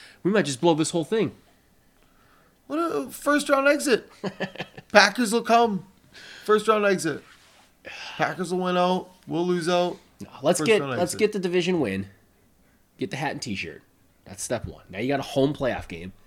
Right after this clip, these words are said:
Speaker 1: which the Vikings are already selling tickets to. Got the email today. Already selling tickets to a game we haven't clinched yet.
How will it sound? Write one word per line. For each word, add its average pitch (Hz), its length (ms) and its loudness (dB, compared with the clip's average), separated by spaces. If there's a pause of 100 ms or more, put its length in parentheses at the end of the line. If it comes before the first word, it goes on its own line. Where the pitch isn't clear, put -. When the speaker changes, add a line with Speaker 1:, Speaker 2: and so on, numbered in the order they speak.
(140)
Speaker 1:
which 123 200 -2
the 135 40 0
Vikings 120 300 0
are 113 80 -4
already 113 220 -2
selling 143 260 -2
tickets - 320 -8
to. - 180 -14 (1300)
Got 98 160 -4
the 113 100 -4
email 117 160 -2
today. - 360 -8 (200)
Already 95 200 -8
selling 104 240 -6
tickets 95 240 -10
to - 80 -10
a 92 40 -4
game 90 200 -8
we 95 80 -6
haven't 98 180 -8
clinched - 260 -14
yet. 73 140 -20